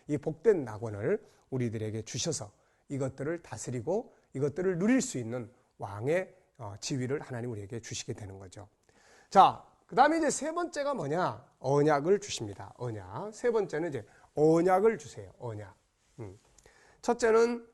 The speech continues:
복을 주시고, 둘째는 사명을 주시고, 세 번째는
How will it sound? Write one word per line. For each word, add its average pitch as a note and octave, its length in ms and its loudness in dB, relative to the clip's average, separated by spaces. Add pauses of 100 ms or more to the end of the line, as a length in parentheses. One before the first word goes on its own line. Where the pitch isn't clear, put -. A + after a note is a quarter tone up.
(200)
복을 G3+ 320 6
주시고, G#3 600 4
둘째는 F#3+ 640 2 (260)
사명을 G#3 480 6
주시고, E3 500 2
세 - 160 -6
번째는 D#3 560 -4